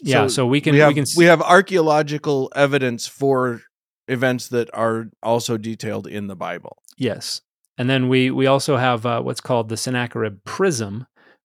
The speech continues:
Speaker 1: which is a, a cuneiform text written around a, a, um, a kind of prism-shaped pillar where Sennacherib boasts about taking all these towns and taking all
Speaker 2: Hmm.
Speaker 1: these people. And then it says he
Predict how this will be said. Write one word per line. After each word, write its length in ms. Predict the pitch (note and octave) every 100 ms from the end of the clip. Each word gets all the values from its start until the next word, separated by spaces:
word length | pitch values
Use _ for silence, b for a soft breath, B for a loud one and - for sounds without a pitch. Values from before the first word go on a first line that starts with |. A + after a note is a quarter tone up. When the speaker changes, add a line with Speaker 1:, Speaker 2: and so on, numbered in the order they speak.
| _
Speaker 1:
which 260 | A#2+ B2+ -
is 180 | B2 A#2+
a, 320 | A#2 A2+ A2+
a 140 | A2
cuneiform 800 | - - C#3+ D3 C#3 - B2+ A#2
text 560 | - - F3 A#2 - -
written 440 | G2+ C3 - A#2
around 420 | A2+ A2+ A#2+ A2+ G#2+
a, 260 | G#2 G#2
a, 360 | - G2+ G2 G#2
um, 420 | G2+ G2 F#2 F#2 _ _ _ _ _ _ _ _ _ - b b _
a 80 | C3
kind 160 | C3
of 140 | A2 -
prism-shaped 680 | C#3+ A2+ A2+ - A#2 G2+ -
pillar 360 | C#3 A2 G2 B B B _
where 220 | A#2+ A2+
Sennacherib 640 | - A#2+ A#2+ A2+ A#2 G#2
boasts 380 | - A#2+ A2 -
about 260 | G#2 G#2+ A2
taking 320 | B2 A2 A2+
all 140 | G#2
these 180 | G#2 G2
towns 460 | - A2 G#2+ G2+ G#2
and 80 | G2+
taking 260 | G#2 G#2+
all 100 | G2
Speaker 2:
Hmm. 60 | B2+
Speaker 1:
these 140 | G2
people. 400 | - A2+ - G#2
And 100 | G2
then 80 | G#2
it 100 | A2+
says 300 | - G#2 G2
he 220 | A2 F#2+